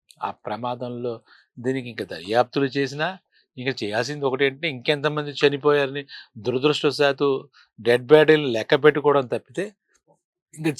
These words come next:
చేయగలిగింది ఏం లేదని చెప్పాలి. భగవంతుణ్ణి ఈ ఒక్కోసారి ఇలాంటి సందర్భంలో ఇలా మనకి ఆయన మీద ఏదైనా కొంచెం కోపం వచ్చినా,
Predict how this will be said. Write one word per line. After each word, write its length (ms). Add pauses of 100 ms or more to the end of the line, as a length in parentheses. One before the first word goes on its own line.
చేయగలిగింది 560
ఏం 160
లేదని 260
చెప్పాలి. 520 (680)
భగవంతుణ్ణి 920 (120)
ఈ 120
ఒక్కోసారి 560
ఇలాంటి 240
సందర్భంలో 760 (360)
ఇలా 180
మనకి 320
ఆయన 240
మీద 240
ఏదైనా 220
కొంచెం 320
కోపం 340
వచ్చినా, 360